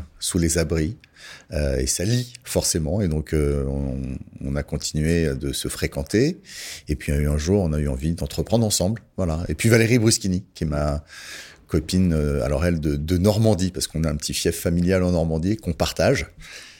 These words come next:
Et donc, on avait envie de monter ça et on y a, euh,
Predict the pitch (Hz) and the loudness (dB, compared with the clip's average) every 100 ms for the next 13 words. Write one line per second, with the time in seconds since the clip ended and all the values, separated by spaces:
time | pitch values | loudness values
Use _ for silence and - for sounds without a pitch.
0 | - - _ 78 90 87 95 90 92 85 | -20 -20 _ -2 0 2 4 4 4 2
1 | 98 85 82 82 87 85 - 98 123 98 | 2 2 2 2 0 0 0 2 4 4
2 | 92 92 90 87 82 78 | 4 2 4 4 4 2